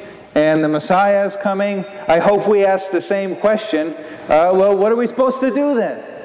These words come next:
And John the Baptist gives some examples as to how people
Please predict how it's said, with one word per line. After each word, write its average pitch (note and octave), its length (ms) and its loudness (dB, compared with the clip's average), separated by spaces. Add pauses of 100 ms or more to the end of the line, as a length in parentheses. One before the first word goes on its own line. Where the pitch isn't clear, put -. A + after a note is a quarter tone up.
(1800)
And F#3+ 800 0
John A3 280 4
the G3 80 2
Baptist A#3 640 0
gives G3+ 500 0 (480)
some F3+ 320 2
examples F#3 1160 0 (1120)
as F3+ 440 0
to F3+ 140 4
how A3 460 0
people G3 680 -2